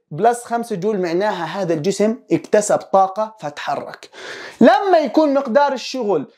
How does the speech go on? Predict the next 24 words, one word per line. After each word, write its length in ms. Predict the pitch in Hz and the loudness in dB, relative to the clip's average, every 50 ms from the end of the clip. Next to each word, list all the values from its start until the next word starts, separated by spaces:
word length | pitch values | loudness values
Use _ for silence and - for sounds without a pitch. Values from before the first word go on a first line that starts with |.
| _ _ - - | _ _ -8 2
بالسالب، 640 | 139 226 247 - - - 277 277 277 294 285 254 269 | 2 2 2 2 2 2 4 4 4 2 0 -4 -8
معناته 580 | - 190 180 196 220 240 240 226 226 196 180 | -10 -8 -6 -4 -4 -4 -4 -4 -6 -8 -8
هذا 240 | 185 226 247 240 226 | -6 -6 -2 0 0
الجسم 420 | 208 180 220 208 - - 180 147 151 | 0 0 -2 -6 -2 -2 -2 -2 -2
فقد 460 | - - 254 240 247 226 220 226 - | 0 0 0 2 2 0 0 0 2
طاقة 420 | 214 214 208 208 - 214 214 214 - _ _ _ | 2 2 2 2 0 -6 -8 -8 -10 _ _ _
فوقف، 800 | _ - 156 143 147 147 143 147 - - - - - - - _ _ _ - | _ -2 2 2 2 2 0 -4 -10 -12 -12 -12 -16 -20 -20 _ _ _ 0
تمام؟ 460 | - 160 151 160 196 233 277 349 320 - - - - - - - | 2 4 4 6 4 4 2 0 -4 -8 -8 -8 -8 -8 0 0
تمام. 260 | 160 131 98 139 - _ _ _ _ - _ - - - _ _ _ _ _ _ _ _ - | 0 0 0 -6 -12 _ _ _ _ -20 _ -20 -20 -20 _ _ _ _ _ _ _ _ 2
تعال 240 | 208 202 240 233 214 | 2 4 4 2 2
للسؤال، 380 | 196 175 - - 151 147 147 | 2 0 2 2 2 2 4
طلع 160 | 240 240 226 | 4 2 2
كيف 160 | 220 233 214 208 | 2 0 0 0
الأسئلة 260 | 196 202 - 196 185 | 0 -2 -2 -2 -4
بتجيك 340 | - - 165 156 180 180 180 | -4 -4 -2 -2 0 0 4
زي 220 | 208 220 190 143 | 2 2 2 2
هيك. 200 | 107 - _ _ _ _ - - - - _ - | -8 -14 _ _ _ _ -20 -20 -20 -20 _ 0
شوف 180 | - 285 233 | 0 2 4
للسؤال 640 | 240 226 220 220 - 226 220 - 226 247 247 247 247 - _ _ _ _ - | 6 4 4 2 -2 -2 0 2 2 2 2 0 -4 -10 _ _ _ _ 0
ما 420 | 196 233 302 349 359 349 330 294 339 | 4 4 6 6 4 2 2 2 0
أبسطه، 440 | 285 339 - - 302 285 - 220 185 | 0 0 0 0 0 0 0 -4 -6
كثير 500 | - - - - 269 302 349 370 370 233 | -8 -12 -8 -4 0 2 4 4 4 2
بسيط. 540 | 254 247 240 - 254 240 208 - - - | 2 0 -2 -2 0 2 2 2 2 4
يلا. 280 | 294 349 320 202 139 | 4 4 4 2 -6